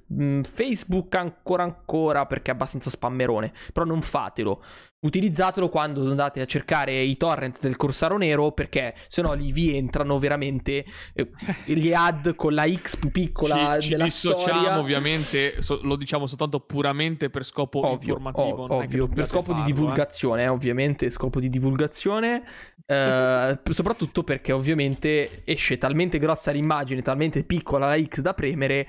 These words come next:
Speaker 1: che vo-, voglio proprio sfidarvi. <laughs>
Speaker 2: <laughs> Comunque, fino a prova contraria, l'unico momento della tua vita in cui dai il permesso di vendere i tuoi organi è quando rifai la carta d'identità.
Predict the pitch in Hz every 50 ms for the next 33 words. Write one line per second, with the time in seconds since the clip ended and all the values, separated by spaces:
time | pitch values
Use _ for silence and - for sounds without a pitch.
0 | - - - - _ - - 135 131 113 - - - _ - _ _ _ _ _
1 | - 139 139 156 151 151 151 151 151 151 156 151 - - - - 127 135 143 131
2 | 123 110 123 123 127 131 123 - - - - - - - - - - - - -
3 | - - 156 - - 190 208 196 - - 214 - - 247 - - 247 196 - 247
4 | 190 190 - 208 247 269 262 220 - - - 160 190 208 175 - - 160 147 143
5 | 101 - - - - - - 156 160 156 190 196 190 165 - 160 156 151 - 156
6 | 139 139 135 131 131 143 160 185 208 202 170 175 156 147 147 143 147 147 143 131
7 | 131 131 131 - 131 127 127 123 120 131 127 131 127 - 135 135 147 151 139 -
8 | - - 123 120 113 - - 131 127 127 - - 156 156 151 139 131 127 123 127
9 | 123 147 139 139 135 - 135 123 139 147 143 139 - 135 127 127 139 143 135 127
10 | 127 123 - 170 165 139 131 135 143 143 151 160 147 - 139 131 135 139 143 -
11 | - 123 123 123 - 127 - - 131 127 120 120 120 127 123 117 - 123 - -
12 | _